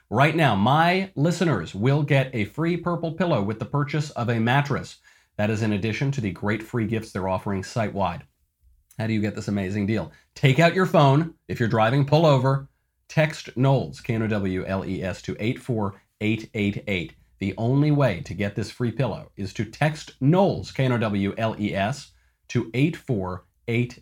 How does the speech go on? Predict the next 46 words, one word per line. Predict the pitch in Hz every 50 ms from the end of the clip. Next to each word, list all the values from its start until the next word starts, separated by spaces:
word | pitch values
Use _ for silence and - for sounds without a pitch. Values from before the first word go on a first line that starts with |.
| - -
eight | 101 101 101 95 - - _ _ _ _ _ - _ -
eight. | - 127 113 - - - - - _
Message | - 95 110 117 - - 143 135
and | 151 143 131
data | 117 107 98 95 92
rates | 87 92 87 92 - - - -
may | 104 107 107 110 110 113
apply. | - - 95 - - 127 113 98 80 73 -
K | - 139 131
N | 131
O | 131
W | 127 139 131 123 98 85 80 - -
L | 117 131 143
E | 151 147
S | 123 85 - - - - _ -
to | - 98 92 85 - -
eight | 135 135 -
four | - - 117 110 -
eight | 101 98 -
eight | - 95 87
eight. | - 87 82 - - _ _ _ _ _ _ _ _ _ _ _ _ _ _ _ _ _ _ _ _ _ _ _ _ _ _ _ _ _ _ _ _ _ _ _ _ _ _ _ _ _ -
There's | 156 175 170 151
a | 180 151 143 120
social | - - 196 170 - 170
media | 160 151 139
summit | 123 - - 123 117 107
going | - 113 107 107
on | 101 101 101
at | 92
the | - 95
White | 92 90 85 85
House | - 85 - -
right | - 73 - -
now. | 58 - - _ _ _ _ _ _ _ _ _ _ _ _ _ _ _ _ _ _ _ _ _ _
Why | - 98 104 117 131 143
are | 147 151
they | 143 135 131
doing | 127 139 139 143 151 156
this? | 175 190 190 -
Because | - _ - 110 - - 117 101 98 95 - -
the | 101
social | - - - 123 113 131 - 160
media | 143 139 135 123 135 131
big | 110 104 113 123 123
tech | - 131 107 -
companies, | - 101 95 - - 95 95 92